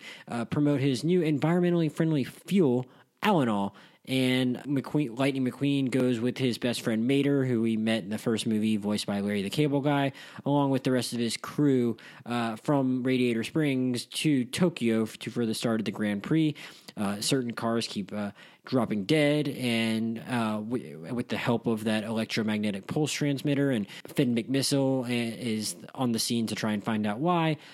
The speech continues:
but Mater ends up kind of becoming involved with these British agents and is helping them try and track what the source of all of these mysterious car crashes are throughout the course of the movie. Uh, if that sounds confusing, that's only the half of it.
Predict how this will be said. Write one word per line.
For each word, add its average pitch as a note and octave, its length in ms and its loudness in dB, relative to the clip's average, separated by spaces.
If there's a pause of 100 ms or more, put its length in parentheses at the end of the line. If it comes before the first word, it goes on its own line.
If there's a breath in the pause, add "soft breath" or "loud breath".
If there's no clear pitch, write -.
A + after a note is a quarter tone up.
(120)
but G#2+ 180 -2
Mater B2 600 2
ends A#2+ 280 -2
up B2 140 0
kind B2+ 160 0
of A2+ 60 0
becoming B2 340 2
involved C3 560 2
with B2+ 140 0
these A#2+ 160 2
British A2+ 340 0
agents A2+ 460 2
and A2 100 2
is A2 160 0 (320 loud breath)
helping F3 300 4
them D3 140 4
try C#3 220 2
and C3+ 140 2
track B2 460 0
what A2+ 260 -2
the A#2 60 -6
source A2+ 360 0
of G#2+ 280 0
all G#2+ 260 0
of G2+ 80 -6
these G#2+ 280 -2
mysterious G#2+ 460 -2
car E3 220 2
crashes G#2+ 420 -2
are G#2 200 0 (340 loud breath)
throughout G#2+ 260 0
the A2+ 60 -4
course G#2+ 320 -4
of G2+ 80 -4
the A2+ 80 -4
movie. B2+ 340 0 (300 loud breath)
Uh, A2 240 -4
if A2+ 100 -4
that A#2+ 160 0
sounds A#2+ 300 0
confusing, D3+ 440 2
that's A#2+ 200 0
only A#2 240 2
the A#2+ 80 2
half A#2 220 0
of F#2+ 100 -10
it. - 120 -12